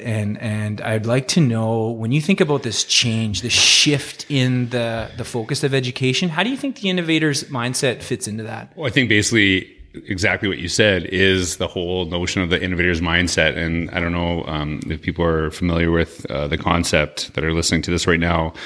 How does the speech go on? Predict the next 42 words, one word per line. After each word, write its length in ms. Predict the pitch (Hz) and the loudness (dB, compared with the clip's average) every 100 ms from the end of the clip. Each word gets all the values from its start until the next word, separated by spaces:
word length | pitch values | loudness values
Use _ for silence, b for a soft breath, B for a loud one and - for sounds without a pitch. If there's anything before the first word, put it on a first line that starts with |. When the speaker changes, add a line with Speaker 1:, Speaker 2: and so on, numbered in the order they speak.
| B B B - | B B B -6
Speaker 2:
um, 180 | 80 | -2
but 120 | 82 95 | 2 4
it's 120 | 131 | 4
actually 200 | 120 117 | 4 4
based 240 | 101 98 | 4 4
on 80 | 98 | 2
Carol 240 | - 95 | 4 2
Dweck's 320 | 87 85 85 - | 4 2 2 2
work. 280 | 117 - - - | 2 0 -10 -2
And 300 | 90 87 87 | 0 0 0
I'm 80 | 87 | -2
sure 160 | 87 | -2
most 280 | 87 85 - | -2 -2 -4
are 60 | 82 | -6
familiar 360 | - 87 87 82 | -4 -2 -2 -2
with 140 | 80 | -2
Carol 200 | - 80 | -2 -2
Dweck's, 520 | 78 85 92 - - | -2 -2 -2 -6 -8
um, 400 | 64 87 78 78 | -6 -6 -6 -8
stuff, 360 | - 82 85 - | -6 -4 -4 -4
not 240 | 95 92 | -2 -2
only 220 | 92 92 | 0 0
in 60 | 87 | 0
education, 520 | 90 87 104 92 - | 0 0 0 0 0
but 80 | 82 | -2
obviously 720 | 85 85 82 87 82 78 - - | -2 -2 -2 -2 -2 -4 -10 -10
all 140 | 85 | -8
over 120 | 82 | -8
the 100 | 78 | -8
world. 380 | 80 82 85 80 - B B B B - | -8 -4 -4 -6 -12 B B B B -12
Uh, 160 | - | -10
talking 320 | - 101 98 | -2 0 2
about 240 | 92 90 76 | 0 0 -2
growth 320 | 95 95 95 | 0 0 2
mindset, 640 | 92 90 90 90 85 82 | 0 2 2 2 2 0
you 120 | 92 90 | -2 -2
know, 240 | 87 87 | -2 -4
and 100 | 87 | -2
having 260 | 98 90 90 | -2 0 2
that 160 | 87 | 2
ability 460 | 85 87 85 85 82 | 2 0 2 0 0
to, 500 | - 87 85 80 | 0 2 2 0